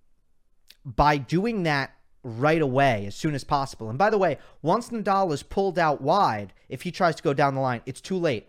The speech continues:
He's off the court, and Djokovic has an opening to dictate, uh, on his backhand. He did it right away and never let that angle on the deuce side kind of open up and give Djokovic those neutral forehands. Uh, with that being said,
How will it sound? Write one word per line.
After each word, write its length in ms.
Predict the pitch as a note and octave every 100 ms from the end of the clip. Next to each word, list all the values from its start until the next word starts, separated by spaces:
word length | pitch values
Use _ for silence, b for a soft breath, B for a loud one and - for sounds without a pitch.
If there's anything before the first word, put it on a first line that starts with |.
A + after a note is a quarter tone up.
| _
He's 180 | - C3
off 220 | D#3 D#3
the 80 | -
court, 400 | - E3+ E3+ D#3+ b b _
and 460 | C3 C3 B2 B2 B2 C3
Djokovic 520 | D3 D3 D3 C3+ B2+
has 500 | D3 B2+ B2 A#2 - -
an 80 | C3
opening 400 | C3 C#3 C#3 A#2
to 120 | -
dictate, 500 | G#2+ C3+ - A#2+ G2+ b b b
uh, 140 | A2 A2+
on 140 | B2 A2+
his 120 | G#2+
backhand. 460 | B2+ A#2+ - F#2 - b
He 160 | _ E3
did 300 | C3 F3 G3+
it 180 | G3+ -
right 420 | C3 A#2 D#3 E3+
away 520 | D3 C#3+ C#3+ A#2 G2+ b b -
and 180 | C3+ D3
never 300 | F3+ G3 F3+
let 420 | D3 E3 E3 B2+
that 320 | D3 C3+ - _
angle 560 | D3+ D#3+ F#3 D#3+ C3 A#2+
on 160 | A#2 A#2
the 60 |
deuce 340 | A#2+ C#3+ D#3 -
side 640 | - C#3 C#3 A2 G#2 -
kind 260 | C3+ B2+
of 100 | A#2 - C#3
open 320 | C3+ C#3 B2+
up 320 | A#2+ - _ -
and 160 | A2+
give 260 | A2 C3 - -
Djokovic 420 | C3+ - A#2+ -
those 160 | G#2+
neutral 260 | A#2+ A#2 G#2+
forehands. 540 | - C3 A#2 F#2 - - b b b b
Uh, 160 | B2+ C3
with 160 | C3+ -
that 260 | F#3 -
being 240 | F#3 C#3 A#2+
said, 480 | - A#3 F#3 A#2+